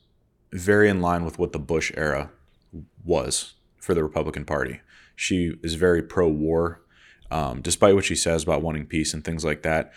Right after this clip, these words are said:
Politicians, uh, you know, they always want war to be going on, a lot of them. And I think that that's why she wants to be so involved with Ukraine.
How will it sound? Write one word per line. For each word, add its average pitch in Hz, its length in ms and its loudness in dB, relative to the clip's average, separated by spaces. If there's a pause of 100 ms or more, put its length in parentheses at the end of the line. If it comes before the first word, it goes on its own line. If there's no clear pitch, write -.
(260)
Politicians, 90 720 0 (120)
uh, - 140 -12
you 85 160 -4
know, 78 380 -4
they 98 140 4
always 90 240 6
want 73 200 -6
war 80 440 0
to - 80 -6
be 82 80 -2
going 82 260 -2
on, 80 160 -2
a 73 40 -4
lot 73 200 0
of 73 80 -4
them. 85 240 -6 (400)
And 90 100 0
I 87 60 2
think 85 240 -4
that 82 100 -8
that's 80 220 -2
why 80 160 0
she - 160 -6
wants 78 220 -6
to - 80 -14
be 76 80 -6
so 82 180 -2
involved 76 360 -4
with 78 140 -8
Ukraine. 69 500 -6